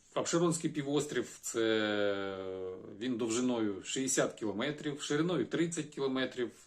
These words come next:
Це західне узбережжя Каспійського моря. Там клімат, е, підходящий для вирощування шафрану. От, е, там знаходиться і столиця Азербайджану, Баку. От, там і добувають і нафту, ну і займаються тепер уже,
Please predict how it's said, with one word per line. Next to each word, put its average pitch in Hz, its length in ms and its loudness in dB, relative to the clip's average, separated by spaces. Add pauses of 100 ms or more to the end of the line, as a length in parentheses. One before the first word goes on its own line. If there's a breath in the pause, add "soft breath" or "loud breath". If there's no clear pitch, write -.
Це 131 560 2
західне 110 540 2
узбережжя 104 580 2
Каспійського - 640 -4
моря. 113 420 0 (520 loud breath)
Там 123 200 2
клімат, 131 540 -2
е, 107 260 0
підходящий 113 720 2
для 104 120 0
вирощування 104 520 -2
шафрану. 190 580 0 (920 loud breath)
От, 151 460 2
е, 123 360 2
там 123 240 2
знаходиться 117 500 2
і 101 40 2
столиця 151 720 0
Азербайджану, 127 580 2
Баку. 117 500 0 (440 loud breath)
От, 110 300 -2
там 139 180 2
і 120 60 2
добувають 107 560 2
і - 20 -12
нафту, 123 760 -2
ну 190 100 0
і 180 220 -2
займаються 117 840 0
тепер 131 360 0
уже, 104 600 0